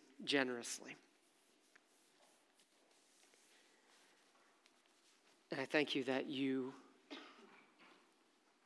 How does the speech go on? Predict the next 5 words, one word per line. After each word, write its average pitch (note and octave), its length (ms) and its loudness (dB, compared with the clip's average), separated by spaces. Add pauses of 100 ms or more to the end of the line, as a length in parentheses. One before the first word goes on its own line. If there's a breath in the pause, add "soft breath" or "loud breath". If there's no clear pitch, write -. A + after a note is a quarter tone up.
have D3 300 2 (440)
made F#3 420 12
it G#3+ 180 8
such - 500 4
that C#3+ 200 6